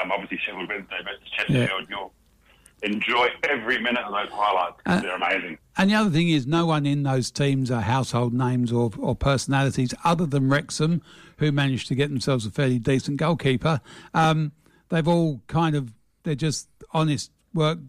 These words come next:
Speaker 2: workmen in, you know, in soccer uniforms, and I think that's, uh, an important part. When you look at the
Speaker 1: Well,
Speaker 2: Red-
Speaker 1: I've, I've watched, I've watched, I've watched a bit of National League this
Speaker 2: Yeah.
Speaker 1: year, for, you know, for obvious reasons, but that's what I found. Like, that, that level of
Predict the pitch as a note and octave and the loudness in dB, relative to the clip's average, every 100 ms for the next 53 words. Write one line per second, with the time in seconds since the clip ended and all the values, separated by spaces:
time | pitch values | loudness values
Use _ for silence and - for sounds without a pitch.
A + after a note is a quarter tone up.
0 | - D4 E3+ D#3 D3 C#3+ C3+ D3 F#3+ C#3 | -18 -4 0 0 0 0 0 0 0 2
1 | C3+ C3+ D#3 C3+ C3+ D#3 E3+ F3+ D3 B2 | 2 0 0 2 2 0 0 0 0 2
2 | C3+ C#3 B2+ C3 B2+ B2 C3+ C3 D3 C#3+ | 2 2 0 0 0 0 0 0 0 0
3 | C3+ - - C3 B2 - C3+ C3+ - C#3 | -2 -6 -2 0 0 -2 0 0 2 0
4 | D#3 C#3+ - C#3+ D3+ - _ - - - | 0 -2 0 2 2 0 _ -20 -20 -20
5 | - - G3 A3 G#3+ F#3+ F3 E3 F#3 - | -20 -2 2 4 4 2 0 2 2 2
6 | F3+ F#3+ G3 - - F#3 F#3+ F#3+ - - | 0 0 -2 -4 -2 -2 0 -4 -4 -10
7 | - F3 F#3 - D3+ D3 C#3 - A2+ G2+ | -4 -2 -2 -4 -8 -6 -6 -8 -12 -10
8 | D#2+ - - - D3+ C3+ - F2+ - G2+ | -12 -14 -10 -2 0 0 -4 -16 -18 -16
9 | F2+ F2+ F2 G2+ F#2 F#2 F#2+ G2+ A2 A2+ | -12 -10 -8 -10 -10 -6 -6 -6 -6 -4
10 | F2+ - G#2+ A#2 D3+ E3 - B2+ - - | -6 -6 -6 -6 -10 -8 0 0 -2 -12
11 | - - _ _ _ _ G3 G3 C4+ B3+ | -20 -20 _ _ _ _ -6 -4 -2 -4
12 | - C3+ E3 C#3+ F#2+ A2+ D#3+ F3+ - - | -4 -2 0 0 -2 0 2 0 -2 -10
13 | _ _ D3 E3 C#3+ C#3+ C#3+ C3+ B2+ | _ _ 0 0 0 -4 -4 -4 -6